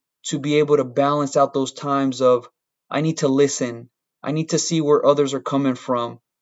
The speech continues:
How can I help them or them help me?" So at the core,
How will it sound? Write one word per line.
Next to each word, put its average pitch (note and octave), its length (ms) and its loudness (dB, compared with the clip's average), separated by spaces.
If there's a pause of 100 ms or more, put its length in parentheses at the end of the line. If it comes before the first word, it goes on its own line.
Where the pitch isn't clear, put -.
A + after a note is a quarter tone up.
(340)
How D3+ 160 2
can D#3 180 -2
I D3+ 60 -2
help C#3+ 340 2
them C3 480 -2 (400)
or C3+ 300 4
them C#3 220 0
help C#3 260 -2
me?" C3 460 -2 (760)
So - 220 2
at E3 160 4
the D3+ 80 6
core, D#3 560 4